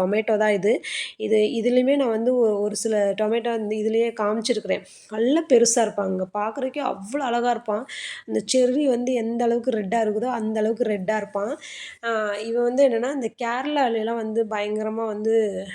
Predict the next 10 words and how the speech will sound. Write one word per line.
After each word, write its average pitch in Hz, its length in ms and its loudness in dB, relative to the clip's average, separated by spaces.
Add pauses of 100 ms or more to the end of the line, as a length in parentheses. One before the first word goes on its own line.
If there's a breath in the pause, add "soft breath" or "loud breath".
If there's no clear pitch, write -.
(800 loud breath)
வளரும்னு 233 380 2
சொல்லுவாங்க. 208 460 -4
So 208 240 0
இவர் 208 320 0
வந்து 208 240 2
எனக்கும் 226 580 2
வ-, 190 280 -4
ஒருத்தவங்க 202 340 -2
சீடு 233 340 -2
கொடுத்தாங்க. 196 460 -6